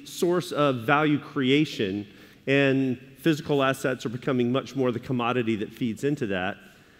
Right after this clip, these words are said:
That means that innovation is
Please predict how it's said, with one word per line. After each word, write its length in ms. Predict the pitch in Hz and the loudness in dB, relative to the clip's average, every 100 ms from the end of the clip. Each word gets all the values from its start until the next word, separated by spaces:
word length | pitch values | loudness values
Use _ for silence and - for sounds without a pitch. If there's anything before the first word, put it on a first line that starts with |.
| - - | -14 2
That 160 | 208 240 | 2 4
means 240 | 262 220 | 4 2
that 160 | - - | 2 6
innovation 920 | 214 196 135 156 196 - 247 277 254 - - - _ _ _ _ _ _ _ _ - _ _ | 8 8 6 6 6 2 0 0 -4 -8 -20 -20 _ _ _ _ _ _ _ _ -20 _ _
is 540 | 180 180 175 170 160 | 6 8 8 6 2